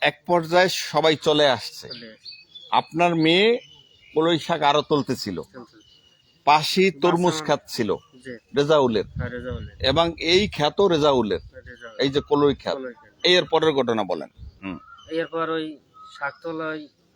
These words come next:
Speaker 2: দাদি আই পড়ছে, কয়, "দাদি, আমার শাক তোলা হয় নাই।"
Speaker 1: হুম।
Speaker 2: হয়তো বাচ্চা মানুষ, হয়তো আর শাক তুলতে পারে না।
Speaker 1: হুম।
Speaker 2: আচ্ছা, তাহলে তো, "দাদি, তুমি যাও, আমি আইতে আছি।"
Speaker 1: হুম।
Speaker 2: তো ওইখানে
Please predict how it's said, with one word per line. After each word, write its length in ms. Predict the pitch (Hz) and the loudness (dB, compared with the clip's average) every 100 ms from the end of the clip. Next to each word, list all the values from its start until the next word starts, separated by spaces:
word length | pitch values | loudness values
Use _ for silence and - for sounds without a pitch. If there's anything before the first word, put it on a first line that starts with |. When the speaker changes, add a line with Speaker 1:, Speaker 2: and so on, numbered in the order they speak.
| 139 139 | -14 -6
Speaker 2:
দাদি 240 | 151 165 | -4 -4
আই 100 | 170 | -6
পড়ছে, 340 | 160 185 208 196 | -4 -8 -8 -10
কয়, 120 | 160 | -6
"দাদি, 200 | 165 165 | -4 -4
আমার 160 | 160 | -4
শাক 220 | 147 139 135 | -6 -10 -8
তোলা 180 | 180 165 | -4 0
হয় 100 | 185 | 0
নাই।" 260 | 202 160 120 _ | 0 -2 -6 _
Speaker 1:
হুম। 200 | - 78 - | -10 -10 -10
Speaker 2:
হয়তো 180 | 160 160 | -12 -4
বাচ্চা 300 | 185 185 208 | -4 -2 -2
মানুষ, 240 | 220 185 | 0 -2
হয়তো 220 | 180 175 | -4 -4
আর 60 | 175 | -6
শাক 180 | - 151 | -6 -10
তুলতে 200 | 208 165 | -8 -6
পারে 200 | 139 117 | -6 -8
না। 60 | 98 _ - | -12 _ -10
Speaker 1:
হুম। 260 | 101 87 73 _ | -6 -6 -8 _
Speaker 2:
আচ্ছা, 240 | 165 160 175 | -12 -10 -8
তাহলে 180 | 190 175 | -8 -6
তো, 120 | 180 | -4
"দাদি, 220 | 185 180 | -4 -6
তুমি 240 | 196 196 | -6 -6
যাও, 220 | 185 220 208 | -2 0 0
আমি 160 | 185 | 0
আইতে 300 | 165 139 123 | -2 -4 -10
আছি।" 180 | 113 - - - - | -8 -8 -10 -20 -16
Speaker 1:
হুম। 160 | 160 151 - | -14 -16 -10
Speaker 2:
তো 60 | 175 | -6
ওইখানে 440 | 185 190 185 | -4 -2 -4